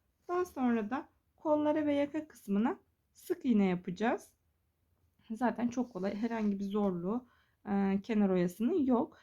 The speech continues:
Sadece böyle biraz toparlaması için sık iğne yapmak istedim. Yaka kısmındaki sık iğneye de bir örnek göstereceğim.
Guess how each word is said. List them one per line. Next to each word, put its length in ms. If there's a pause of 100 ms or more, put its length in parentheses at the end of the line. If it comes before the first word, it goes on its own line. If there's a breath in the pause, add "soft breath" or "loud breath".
(120)
Sadece 360
böyle 140
biraz 240
toparlaması 760
için 320 (280)
sık 280
iğne 200
yapmak 400
istedim. 480 (1040)
Yaka 260
kısmındaki 520
sık 280
iğneye 300
de 100
bir 160
örnek 420
göstereceğim. 1080